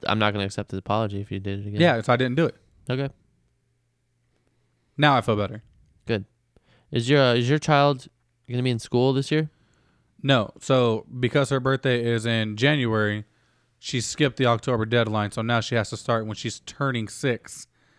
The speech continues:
Speaker 2: which
Speaker 1: Hmm.
Speaker 2: is absolutely fucking mind-boggling to me now. Now she's gonna graduate when she's eighteen, turning nineteen,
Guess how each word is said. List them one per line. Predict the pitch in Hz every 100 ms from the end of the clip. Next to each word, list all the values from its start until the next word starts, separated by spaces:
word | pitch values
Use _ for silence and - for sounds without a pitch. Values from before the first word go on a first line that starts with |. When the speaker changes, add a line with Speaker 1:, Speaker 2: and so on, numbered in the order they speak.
| _
Speaker 2:
which | - -
Speaker 1:
Hmm. |
Speaker 2:
is | 123 -
absolutely | 143 120 127 117
fucking | 107 131 113 107
mind-boggling | 104 117 120 104 104 104
to | 101 110
me |
now. | 104 107
Now | 107
she's | 107 123
gonna | 113
graduate | 110 107 110
when | 110
she's | - 110 123
eighteen, | 117 - 110
turning | 113 101
nineteen, | 127 151 120 107 101